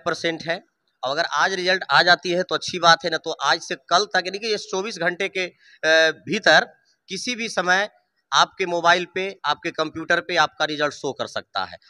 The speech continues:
आप कभी भी चेक कर सकते हैं। अब देखिए, अब ये तो आयोग पे डिपेंड करता है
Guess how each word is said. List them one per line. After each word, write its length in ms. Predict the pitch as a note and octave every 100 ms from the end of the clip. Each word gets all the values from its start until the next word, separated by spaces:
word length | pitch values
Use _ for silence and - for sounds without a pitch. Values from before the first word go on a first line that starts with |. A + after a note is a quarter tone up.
| C#3
आप 100 | -
कभी 140 | F#3+ G3
भी 100 | F#3
चेक 260 | F3+ E3+
कर 100 | D#3+
सकते 320 | C#3+ C3 -
हैं। 200 | G#2+ F#2 - _ - _
अब 100 | F3+
देखिए, 240 | G3+ G#3
अब 140 | E3+ F3+
ये 80 | G3
तो 340 | G#3 G#3 - -
आयोग 240 | F#3 G3
पे 80 | A3
डिपेंड 300 | F#3+ F3+ F#3
करता 300 | F3+ F3 F#3
है 140 | E3+